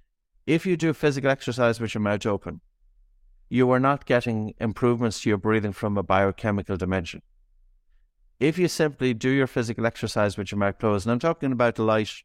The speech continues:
low to moderate exercise, that you can sustain nasal breathing. Think about what's happening there. You're breathing through your nose during exercise. You're protecting your airways.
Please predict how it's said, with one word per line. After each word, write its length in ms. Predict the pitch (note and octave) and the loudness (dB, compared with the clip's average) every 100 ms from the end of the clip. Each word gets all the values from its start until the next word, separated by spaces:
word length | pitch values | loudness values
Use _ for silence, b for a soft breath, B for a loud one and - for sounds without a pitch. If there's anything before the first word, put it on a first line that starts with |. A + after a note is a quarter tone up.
| _ _ | _ _
low 240 | A#2 A2 | 0 0
to 140 | G#2 G#2 | 0 -2
moderate 340 | G2 F#2+ F2 | 0 0 -2
exercise, 580 | F#2 - - F2+ D#2 - _ _ _ - _ _ _ _ | -4 -4 -6 -4 -4 -8 _ _ _ -20 _ _ _ _
that 100 | B2 | 2
you 140 | C3 | 2
can 160 | A#2 A#2+ | 0 -2
sustain 480 | - A#2 - A#2+ A#2 | -2 -4 0 2 2
nasal 280 | A2+ A2 | 0 -2
breathing. 360 | F#2+ G2+ F#2 F2 _ _ _ _ _ _ | -2 -2 -2 -6 _ _ _ _ _ _
Think 180 | D#3+ F3 | -4 -2
about 260 | E3 C#3+ | 0 0
what's 220 | C3 A#2+ - | 2 -2 0
happening 340 | B2 - G#2 | -2 0 -2
there. 260 | F#2 E2 E2+ - | 0 -2 -6 -6
You're 140 | A2 | -6
breathing 340 | G#2 D#3 D3+ C#3+ | 0 0 0 -4
through 180 | D3 | -2
your 100 | C3 | 0
nose 240 | A#2+ A#2 A2 | 2 0 0
during 220 | A2 G2+ | -2 0
exercise. 560 | G2+ - G#2+ G2+ G2 F#2+ | -2 -2 -4 0 0 0
You're 100 | G#2 | -4
protecting 540 | A2+ - B2+ - A#2 | -4 -2 -4 -2 -2
your 200 | G#2+ G2 | 0 0
airways. 500 | G2 F#2+ F2+ F2 - | 0 0 -2 -4 -10